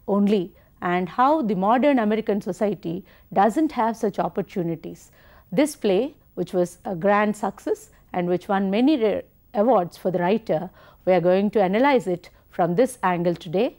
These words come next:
We'll start with a brief introduction about the writer,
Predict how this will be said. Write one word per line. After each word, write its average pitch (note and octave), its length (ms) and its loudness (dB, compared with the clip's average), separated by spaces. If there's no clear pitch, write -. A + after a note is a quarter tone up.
We'll F#3 200 2
start A#3+ 440 0
with C4+ 300 -2
a F#3+ 80 -10
brief C#4+ 320 2
introduction C4 720 0
about F3+ 300 0
the E3+ 80 -2
writer, G#3+ 420 0